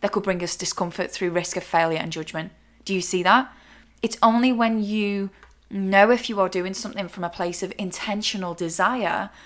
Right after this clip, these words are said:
for what feels good and what lights you up,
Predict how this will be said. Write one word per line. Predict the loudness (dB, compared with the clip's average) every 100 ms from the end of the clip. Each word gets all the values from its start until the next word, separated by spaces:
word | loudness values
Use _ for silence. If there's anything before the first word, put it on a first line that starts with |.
| -20 _
for | -4
what | 2 4 2
feels | -4 -2 4 4 2
good | 0 0 0
and | 0
what | -2
lights | 0 -2 -4
you | 0 2
up, | 2 0